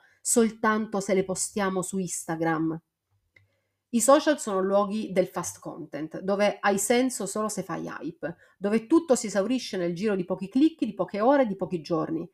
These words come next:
Sono i luoghi del pericolo, del collasso del contesto. Cioè, i social network sono de-, questi micro non luoghi in cui sono raggruppate persone molto diverse.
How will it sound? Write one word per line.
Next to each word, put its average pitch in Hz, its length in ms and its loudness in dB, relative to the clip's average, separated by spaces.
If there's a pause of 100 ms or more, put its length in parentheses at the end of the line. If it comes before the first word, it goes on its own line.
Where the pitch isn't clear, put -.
(180)
Sono 262 280 2
i 233 40 0
luoghi 269 320 4
del 196 240 -2
pericolo, 262 460 4
del 190 160 -2
collasso 214 560 -4
del 180 180 -4
contesto. 170 840 -8 (440)
Cioè, 156 340 -6 (520)
i 262 100 0
social 208 300 2
network 185 400 -2
sono 190 400 -4
de-, 175 140 -8
questi 196 420 -8
micro 196 500 0
non 185 240 2
luoghi 180 800 -2
in 233 100 -4
cui 185 300 -2
sono 190 260 -2
raggruppate 185 720 -4
persone 269 400 -2
molto 208 400 0
diverse. 160 720 -8